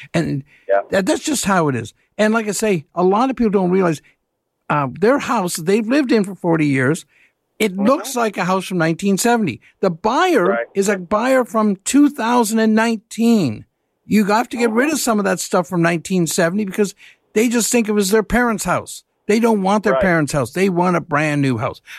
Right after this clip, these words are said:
Speaker 1: But Rick, I'm gonna
Speaker 2: Yeah.
Speaker 1: let you get back, get back to what you're doing. Thank you for
Speaker 2: Okay.
Speaker 1: calling in, and I'll see you there
Speaker 2: My
Speaker 1: later on,
Speaker 2: pleasure.
Speaker 1: 'cause
Speaker 2: Look
Speaker 1: our
Speaker 2: forward
Speaker 1: board
Speaker 2: to
Speaker 1: is
Speaker 2: seeing
Speaker 1: full.
Speaker 2: you.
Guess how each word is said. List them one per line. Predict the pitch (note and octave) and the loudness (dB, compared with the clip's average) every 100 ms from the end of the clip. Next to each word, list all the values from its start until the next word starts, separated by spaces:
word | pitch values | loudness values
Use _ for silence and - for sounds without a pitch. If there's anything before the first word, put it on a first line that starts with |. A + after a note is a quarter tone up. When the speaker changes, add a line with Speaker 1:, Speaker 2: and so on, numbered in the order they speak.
| - | -2
Speaker 1:
But | C#3+ | 0
Rick, | D#3 G3 | 0 -2
I'm | F3+ E3+ | -2 -2
gonna | E3 | 0
Speaker 2:
Yeah. | G#3 | 0
Speaker 1:
let | |
you | A#3+ | -2
get | G#3+ F#3+ | -4 -2
back, | F#3+ D3 - D3 | -6 -6 -10 -4
get | F3 | -2
back | G3 G3+ | 0 -2
to | A3 | 0
what | G3+ | 0
you're | G3 | 2
doing. | F3+ F#3 A3 D4+ - _ _ _ _ | 2 2 2 0 -6 _ _ _ _
Thank | F#3+ A3+ A3+ | 2 2 0
you | |
for | G3 A#3 | -2 -2
Speaker 2:
Okay. | |
Speaker 1:
calling | C#4 G3+ F#3+ F3 | 2 0 0 0
in, | E3 F#3+ | 0 0
and | F3 | 0
I'll | F#3 F#3+ | 0 0
see | A#3 | 0
you | A3+ | 2
there | G#3+ G#3 | 2 4
Speaker 2:
My | G3+ | 2
Speaker 1:
later | F#3+ F#3 | 4 2
on, | D#3+ - | 0 -2
Speaker 2:
pleasure. | C5+ - _ _ - | -6 -6 _ _ -2
Speaker 1:
'cause | G3+ | 0
Speaker 2:
Look | G#3 | 2
Speaker 1:
our | A#3+ | 0
Speaker 2:
forward | G3+ B3 | 2 2
Speaker 1:
board | B3+ | 4
Speaker 2:
to | A3 | 2
Speaker 1:
is | |
Speaker 2:
seeing | G#3+ | 0
Speaker 1:
full. | A3 F#3+ | 0 0
Speaker 2:
you. | A#2+ | -2